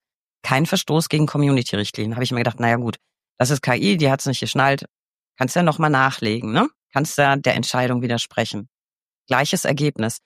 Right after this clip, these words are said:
Und ich hätte schon gedacht, dass ab einer gewissen Eskalationsstufe irgendwann, nenn mich naiv, irgendwann vielleicht im Pott ist, dass das noch mal in die Revision geht.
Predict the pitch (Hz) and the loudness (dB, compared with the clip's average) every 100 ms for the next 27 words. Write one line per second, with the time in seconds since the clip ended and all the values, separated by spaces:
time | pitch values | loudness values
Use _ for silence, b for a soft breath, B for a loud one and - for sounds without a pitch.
0 | _ _ - 151 180 185 - 196 226 214 | _ _ 0 2 2 2 0 4 4 4
1 | 160 170 - 160 - - 135 143 135 196 | 4 2 2 0 0 0 2 2 4 2
2 | - 185 120 165 - 147 139 135 - 143 | 2 0 0 0 -2 0 0 0 -2 2
3 | 180 262 - - - 147 135 - - - | 2 2 -2 -10 -8 -6 -2 -2 -4 0
4 | 123 110 110 101 - 101 185 311 _ _ | 2 2 0 -2 0 2 0 -2 _ _
5 | _ _ _ _ _ 127 123 160 202 220 | _ _ _ _ _ 0 2 2 2 0
6 | - 165 214 - - _ _ _ 139 143 | 2 2 2 -4 -18 _ _ _ 4 4
7 | 226 269 151 131 196 294 _ _ _ _ | 4 2 4 4 2 -2 _ _ _ _
8 | _ _ - 139 120 117 170 - - 233 | _ _ 2 4 6 4 2 -4 -2 -2
9 | - 196 - 202 - 175 - 175 165 170 | 0 0 0 -2 0 0 2 0 0 2
10 | 160 156 156 151 156 - 165 156 156 151 | 0 0 -2 0 0 2 0 2 0 2
11 | 156 170 294 220 123 123 120 | 2 4 4 4 2 -4 -4